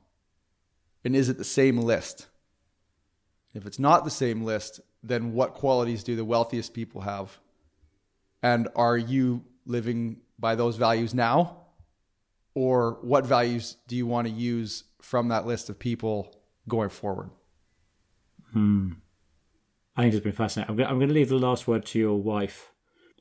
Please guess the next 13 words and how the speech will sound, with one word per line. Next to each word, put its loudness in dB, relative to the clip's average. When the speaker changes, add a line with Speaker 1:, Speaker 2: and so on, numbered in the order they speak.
Speaker 2:
Do 4
you, 8
do 2
you 6
think 0
she 2
would 4
go 4
through 0
that -2
gym 2
experience -4
again -6